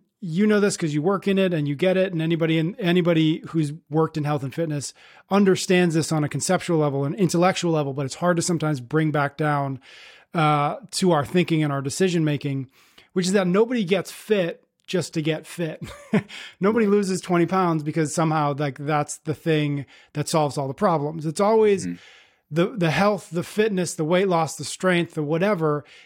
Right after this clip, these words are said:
Speaker 1: is always a bridge to some other goal, some other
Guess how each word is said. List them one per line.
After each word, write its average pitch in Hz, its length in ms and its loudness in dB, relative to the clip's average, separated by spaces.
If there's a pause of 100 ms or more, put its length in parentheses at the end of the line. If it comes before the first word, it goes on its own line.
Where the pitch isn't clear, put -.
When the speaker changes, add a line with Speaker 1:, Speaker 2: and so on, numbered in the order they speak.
Speaker 1:
is 165 140 2
always 202 300 4
a 180 40 2
bridge 160 500 0
to 160 100 -6
some 170 280 2
other 160 220 0
goal, 147 440 0
some 160 220 -2
other 151 320 0